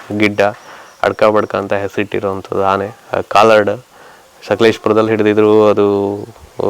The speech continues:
ಟ್ರಾವೆಲ್ ಮಾಡ್ಕೊಂಡು, ಮಾಡ್ಕೊಂಡು ಅದು ಭದ್ರಾದಲ್ಲಿ ಬಿಡ್ತಾರೆ ಅದನ್ನ, ಭದ್ರಾದಿಂದ ಅದು ಬರುತ್ತೆ. ಇವೆಲ್ಲ ಸ-, ನಮ್ಮ ಸಕಲೇಶ್ಪುರ ಭಾಗದಲ್ಲಿರುವಂಥ ಆನೆಗಳು,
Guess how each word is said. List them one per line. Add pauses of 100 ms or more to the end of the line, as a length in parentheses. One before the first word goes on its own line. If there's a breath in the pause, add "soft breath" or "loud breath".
(100)
ಟ್ರಾವೆಲ್
ಮಾಡ್ಕೊಂಡು,
ಮಾಡ್ಕೊಂಡು (400 loud breath)
ಅದು
ಭದ್ರಾದಲ್ಲಿ
ಬಿಡ್ತಾರೆ
ಅದನ್ನ,
ಭದ್ರಾದಿಂದ
ಅದು
ಬರುತ್ತೆ.
ಇವೆಲ್ಲ
ಸ-,
ನಮ್ಮ
ಸಕಲೇಶ್ಪುರ
ಭಾಗದಲ್ಲಿರುವಂಥ
ಆನೆಗಳು,